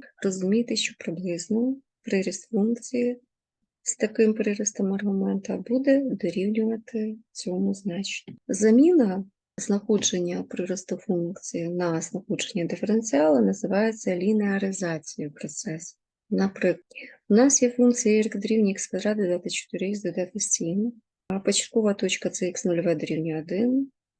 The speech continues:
І, е, ми виконали приріст аргумента дельта ікс нуль цілих одна сота і маємо точку ікс один одна ціла одна сота.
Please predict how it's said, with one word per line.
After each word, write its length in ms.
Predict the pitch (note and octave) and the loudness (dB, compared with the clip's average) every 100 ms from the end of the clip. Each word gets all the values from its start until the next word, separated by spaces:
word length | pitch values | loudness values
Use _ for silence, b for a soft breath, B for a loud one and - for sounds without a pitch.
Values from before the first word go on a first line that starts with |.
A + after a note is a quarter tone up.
| _ _ _ _ - | _ _ _ _ 2
І, 340 | A#3 C4+ C#4+ C#4+ C#4 | 6 6 4 0 -6
е, 40 | G3 | -4
ми 560 | G3 F#3 A3 C4 C#4 C#4 _ _ _ _ _ - | -2 0 4 4 2 -2 _ _ _ _ _ -4
виконали 720 | G3 G#3 G3 F#3 F3+ F3+ E3 - _ _ _ _ - _ - - - | -2 -2 -2 -4 -4 -6 -8 -14 _ _ _ _ -20 _ -20 -20 -2
приріст 400 | F#3 F3 E3 F3 | 0 2 0 -4
аргумента 680 | F#3+ F#3+ A#3+ C4+ C#4 C#4 C4+ - | 0 2 4 4 4 0 -2 0
дельта 500 | A#3+ B3 - A#3+ A#3 - B B B B - | 2 2 0 -4 -4 -10 B B B B -2
ікс 400 | A3 A3 - _ - | -2 -2 -14 _ -2
нуль 120 | A3 | -2
цілих 360 | A3 G#3 G#3 G#3 | 0 0 2 0
одна 220 | G3 G3+ | 0 0
сота 560 | - G3 G#3 G#3 G3+ - - | 0 -2 0 0 0 -2 4
і 180 | C4 | 6
маємо 360 | B3+ A#3 A#3 G#3 | 8 6 4 4
точку 360 | G#3 G#3 - F3+ | 0 -2 -2 -6
ікс 260 | - - | -4 -6
один 340 | F#3 G3 A3+ C4 | -2 0 2 0
одна 160 | F3+ F#3+ | -2 -4
ціла 340 | - G3 G3 | -2 0 0
одна 220 | F3 F3+ | -2 -4
сота. 380 | - - G3+ | -6 -8 -8